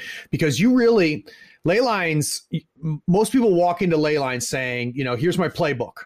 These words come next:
Here's how I'm going to get the ball from here to there, turn one, turn two, turn three."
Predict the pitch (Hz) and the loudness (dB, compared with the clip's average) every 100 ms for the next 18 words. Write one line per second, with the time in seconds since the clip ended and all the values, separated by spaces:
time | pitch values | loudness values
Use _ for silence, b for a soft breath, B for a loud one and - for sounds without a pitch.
0 | _ _ 143 165 165 160 165 170 170 - | _ _ -2 0 0 0 0 2 0 0
1 | 185 147 143 156 127 127 120 120 120 113 | 0 0 -2 -4 -2 0 0 -2 -6 -6
2 | 165 156 160 175 139 131 127 127 123 - | -2 0 0 -2 -2 -2 0 0 -2 -4
3 | 120 143 202 185 180 - 135 - 147 135 | -2 0 2 2 0 -2 -6 -2 -2 -2
4 | 139 127 - 135 120 | -6 -8 -4 -2 -2